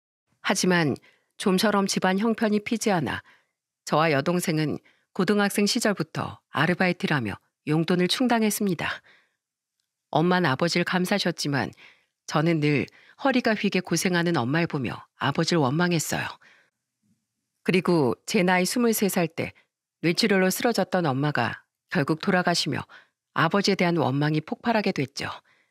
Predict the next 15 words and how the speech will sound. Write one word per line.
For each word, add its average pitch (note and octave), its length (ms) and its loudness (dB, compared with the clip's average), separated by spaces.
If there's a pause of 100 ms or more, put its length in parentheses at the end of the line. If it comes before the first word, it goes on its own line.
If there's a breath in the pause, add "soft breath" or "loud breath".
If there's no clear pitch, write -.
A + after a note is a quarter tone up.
(840)
지방대를 F3+ 480 0
다니던 E3+ 460 0
전 C#3+ 320 -2 (500 soft breath)
그때 F#3+ 220 -2
군대에 G3 360 0
있었던지라 F3 760 -2 (600 soft breath)
엄마의 F3+ 360 2
임종을 D#3+ 380 0
제때 D#3+ 320 -2
지켜보지조차 F3+ 880 -2
못했어요. - 680 -4 (1080 soft breath)
엄마가 E3 380 2
위독하시다는 E3+ 840 0
연락을 D#3 380 0
받고 D3 360 -4